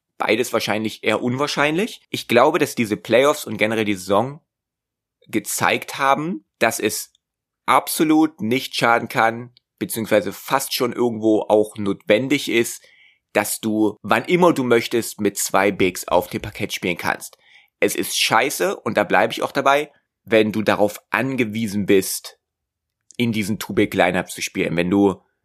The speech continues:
Situation hast, wo zwei deiner Spieler, die super, super viel Geld verdienen und die absolute Leistungsträger sind und die eigentlich starten müssen, beides Bigs sind und du quasi gezwungen bist, die beiden spielen zu lassen. Wenn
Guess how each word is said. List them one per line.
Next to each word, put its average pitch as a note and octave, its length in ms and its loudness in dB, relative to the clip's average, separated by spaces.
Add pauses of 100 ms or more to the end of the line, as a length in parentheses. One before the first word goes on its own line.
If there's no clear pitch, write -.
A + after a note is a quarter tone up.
(240)
Situation A#2 440 2
hast, A2 180 0
wo G#2 100 2
zwei G2+ 420 2
deiner G2 300 2
Spieler, G#2 360 2
die F#2 400 0
super, G#2+ 460 0
super G#2 240 -2
viel G#2 140 -6
Geld G#2 220 2
verdienen G2 340 -2
und F#2 120 -8
die - 180 -8
absolute - 380 0
Leistungsträger G2+ 600 0
sind F#2 160 -4
und E2+ 120 -10
die - 120 -2
eigentlich F#2+ 260 -2
starten G#2 360 0
müssen, F#2 340 -6 (520)
beides G#2 340 0
Bigs - 280 0
sind F#2+ 380 -2
und G2+ 160 -6
du F#2+ 80 0
quasi F#2+ 720 0
gezwungen G#2+ 360 -2
bist, G2+ 200 -2
die G#2+ 40 0
beiden F2+ 200 2
spielen F2 240 -4
zu - 100 -8
lassen. - 280 -4 (840)
Wenn G#2 560 2